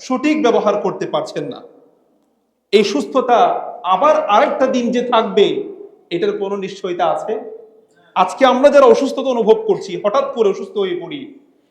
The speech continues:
একটা সময় আমাদের শরীরের মধ্যেও অনেক মানুষ চেষ্টা করে কিছু ভালো কাজ করার জন্য, একটু কষ্ট করে কাজ করার জন্য, ভারী কাজ করার জন্য, দিন ধর্মের জন্য, কিন্তু চাইলেও পারে না। শরীরটা এখন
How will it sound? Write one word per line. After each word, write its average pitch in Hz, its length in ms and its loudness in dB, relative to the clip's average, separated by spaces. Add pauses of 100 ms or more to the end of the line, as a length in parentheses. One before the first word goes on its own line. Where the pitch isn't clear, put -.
একটা 196 260 0
সময় 262 260 0
আমাদের 233 320 2
শরীরের 254 380 0
মধ্যেও 196 680 2 (300)
অনেক 214 440 0 (960)
মানুষ 202 480 0
চেষ্টা 220 300 -2
করে 190 540 0 (100)
কিছু 208 180 0
ভালো 202 240 2
কাজ 226 300 2
করার 180 240 0
জন্য, 165 420 -6 (320)
একটু 185 540 -2 (720)
কষ্ট 220 280 2
করে 294 200 0
কাজ 240 240 2
করার 220 240 0
জন্য, 208 160 -2
ভারী 208 220 2
কাজ 247 280 -2
করার 220 240 2
জন্য, 202 180 0
দিন 196 160 -4
ধর্মের 196 300 -2
জন্য, 180 220 -4
কিন্তু 180 240 -12
চাইলেও 202 500 2
পারে - 220 -2
না। - 220 -8 (540)
শরীরটা 214 460 2
এখন 185 180 -4